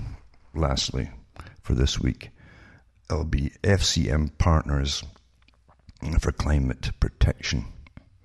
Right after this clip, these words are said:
Partners for Climate Protection, P C P programs, a network of Canadian municipality governments that have committed to reducing the gases and so on,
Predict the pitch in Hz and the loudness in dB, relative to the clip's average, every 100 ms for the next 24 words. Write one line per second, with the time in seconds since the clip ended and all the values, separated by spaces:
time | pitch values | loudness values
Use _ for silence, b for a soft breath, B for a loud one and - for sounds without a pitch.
0 | B B B B B B B B - 98 | B B B B B B B B 0 4
1 | 78 - - 87 82 73 - - - 110 | 4 0 0 4 4 4 0 4 4 4
2 | - 104 101 - 85 - 78 - 92 - | 2 2 2 2 -2 0 0 0 2 2
3 | 87 85 80 76 73 76 - - 87 87 | 4 4 4 2 2 0 -2 2 6 6
4 | 80 - 80 78 73 80 82 80 76 73 | 4 2 2 4 4 4 4 4 0 -2
5 | - 80 85 65 - 71 69 71 69 65 | 2 2 2 0 -2 0 0 -2 -4 -8
6 | - - 73 65 69 - - 65 | -10 -6 -4 -2 -2 -2 -2 -2